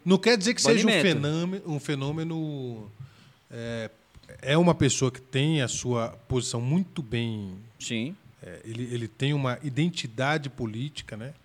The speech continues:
Speaker 1: Não concordo com quase nada. Mas, assim, tem uma identidade política.
Speaker 2: É um papo pra outra vez
Speaker 1: A-,
Speaker 2: falar que você não concorda com ele
Speaker 1: com
Speaker 2: de
Speaker 1: quase
Speaker 2: nada.
Speaker 1: nada.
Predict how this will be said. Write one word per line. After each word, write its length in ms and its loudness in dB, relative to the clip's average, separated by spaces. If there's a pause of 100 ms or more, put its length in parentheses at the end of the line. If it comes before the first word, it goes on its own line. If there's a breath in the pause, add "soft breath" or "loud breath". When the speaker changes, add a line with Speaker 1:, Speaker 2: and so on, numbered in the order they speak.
(140)
Speaker 1:
Não 100 -8
concordo 380 -2
com 220 -10
quase 280 -6
nada. 200 -8 (300 loud breath)
Mas, 160 2
assim, 300 0 (800 soft breath)
tem 140 8
uma 140 8
identidade 460 2
política. 500 -6
Speaker 2:
É 20 2
um 80 2
papo 300 4
pra 140 6
outra 200 6
vez 220 4
Speaker 1:
A-, 40 6
Speaker 2:
falar 200 8
que 60 -10
você 80 -2
não 80 -4
concorda 360 2
com 180 -4
ele 120 4
Speaker 1:
com 80 8
Speaker 2:
de 80 2
Speaker 1:
quase 220 6
Speaker 2:
nada. 140 6
Speaker 1:
nada. 360 0